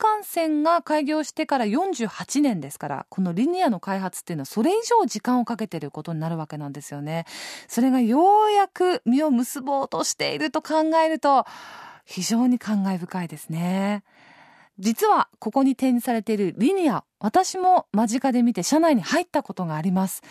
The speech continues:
ちょうど七年前の愛知万博、愛・地球博の会場です。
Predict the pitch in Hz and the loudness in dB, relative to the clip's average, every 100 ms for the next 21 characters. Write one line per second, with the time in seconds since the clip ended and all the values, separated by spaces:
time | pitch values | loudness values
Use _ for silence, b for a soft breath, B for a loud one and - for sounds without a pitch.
0 | B B B - 185 180 185 240 320 339 | B B B -6 -2 0 2 4 4 4
1 | 339 320 311 240 240 - - 339 392 359 | 2 4 4 4 2 0 2 2 0 2
2 | 359 339 254 226 180 254 247 - - 349 | 2 2 0 -2 0 2 0 -4 -6 -2
3 | 392 294 - 143 - - 233 285 262 262 | -2 -4 -8 -10 -10 -4 0 0 0 0
4 | 262 233 220 - - | 0 0 -4 -6 -14